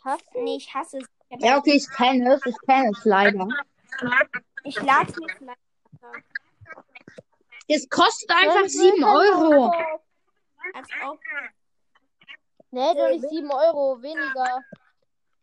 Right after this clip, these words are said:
Speaker 1: Nein, der Typ hat Laserstrahl.
Speaker 2: Ey, ich kann dich auch nicht hinzufügen, das hat er auch ausgeschaltet.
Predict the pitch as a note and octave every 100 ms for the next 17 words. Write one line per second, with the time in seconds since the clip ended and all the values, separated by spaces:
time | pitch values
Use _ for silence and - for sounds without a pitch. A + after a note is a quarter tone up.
0 | _ - G4 G4+ G4 G4 G#4+ A4 F#4+ G4
1 | F4+ G4 F4+ - D#4 D#4 D4+ D#4 - G4+
2 | A4 G#4+ - - F#4 G4 G4 F4 D#4+ -
3 | G#4 A4+ D4 C4+ C4+ C4+ C4+ C4 B3+ D#4+
4 | A3 A#3+ A#3+ - A#3+ A#3+ A3+ A3+ A3